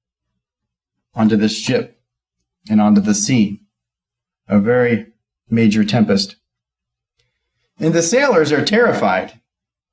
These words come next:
and they eventually realize and discover that the reason for all of this happening is due to Jonah and his disobedience. And Jonah instructs the sailors to throw him over, which is sort of a noble thing to say in light of everything. Uh,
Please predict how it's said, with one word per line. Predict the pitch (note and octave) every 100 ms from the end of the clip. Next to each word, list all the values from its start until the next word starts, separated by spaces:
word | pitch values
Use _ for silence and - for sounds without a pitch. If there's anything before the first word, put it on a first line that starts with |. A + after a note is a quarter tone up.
| _
and | C3+ B2+
they | C#3 C3+
eventually | C3 D3+ F#3 A#3 E3+ D#3
realize | D3+ D3+ D#3 D3+ B2 A#2+ C#3+ D#3+
and | B2+
discover | A#2+ - B2+ B2 D3 -
that | - A2+ - _
the | - - A#2+
reason | B2+ D3 C3 A#2
for | A#2+ A2
all | A2
of | G#2+
this | G#2+ -
happening | B2 B2 G#2+ G#2
is | G2+
due | G2+ A2 G#2+
to | G#2+
Jonah | - D#3+ F3 G#2+ A2
and | G#2+
his | A#2 G#2+
disobedience. | A#2 A2+ A#2 A#3+ C3 G#2+ - - _ _ _ _ _ _ _ _ _ _
And | B2+ A#2+
Jonah | - B3 B3+ E3
instructs | D3+ - C#3 C#3
the | D3
sailors | - B2+ A2+ A#2 C3+
to | -
throw | B2+ D3 D3
him | D#3 E3+
over, | G#3+ G#2+
which | B2+ C3+
is | C#3
sort | F#3+ A3
of | B2
a |
noble | A#2 A#2 A2+
thing | A2 A#2+ A2+
to | A2+
say | - A2+
in | B2+
light | G#2 G#2
of | G2+
everything. | G#2 G#2 G#2 A2+ E3 - _ _ _ _ _ -
Uh, | G2+ G2